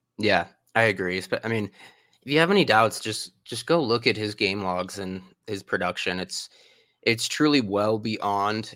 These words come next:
his perceived value. And that's where you have to capitalize, is that perceived value, because the perception around him has never been that he's,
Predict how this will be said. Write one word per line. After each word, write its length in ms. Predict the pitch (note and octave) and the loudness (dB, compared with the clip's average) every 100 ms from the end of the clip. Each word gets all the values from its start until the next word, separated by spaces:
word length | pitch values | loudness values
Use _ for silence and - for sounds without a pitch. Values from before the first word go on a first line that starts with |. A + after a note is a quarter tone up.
| - | -18
his 320 | - G2+ G2+ | -6 -6 -6
perceived 680 | - G#2+ G#2 - F#2+ F#2 F#2+ | -8 -8 -6 -6 -6 -6 -8
value. 540 | F#2 E2 E2 E2+ E2 - - | -2 -2 -2 -6 -10 -12 -8
And 420 | F#2+ F2+ F2 - _ _ _ _ _ | -4 -4 -6 -10 _ _ _ _ _
that's 220 | A#2+ A2+ C3 | -4 -2 0
where 100 | A#2+ | 0
you 140 | A2 | 0
have 120 | G#2+ | -2
to 60 | - | -6
capitalize, 680 | - F#2 F#2 F#2 F#2 F2+ F#2 | 0 2 2 -4 -2 -4 -6
is 140 | F#2 | -8
that 320 | F#2 F2+ - - | -4 -4 -6 -8
perceived 560 | A2 - A2+ G2+ F#2 | -6 -6 -6 -8 -8
value, 460 | F#2+ F#2 F2 F2 F2 | -6 -4 -2 -4 -6
because 680 | F2+ G2 F#2 F2+ - - _ _ _ _ _ _ | -8 -8 -8 -8 -12 -14 _ _ _ _ _ _
the 180 | G#2+ A2 | -8 -6
perception 580 | A#2+ A2 A#2+ A#2 C#3 B2+ | -4 2 2 4 2 4
around 320 | A2+ G#2+ G#2+ | 4 2 0
him 160 | A2 | -4
has 180 | G2+ F#2 | -4 -6
never 420 | G2 F#2+ G2 G2+ | -4 -4 -2 -4
been 600 | G2+ G#2 G2 F#2 F#2+ F#2 F#2 _ _ _ _ - | -2 -2 0 -2 -4 -8 -12 _ _ _ _ -6
that 180 | F#2+ | -4
he's, 640 | F#2+ G2+ F#2 F2+ - - | -4 -6 -6 -6 -6 -6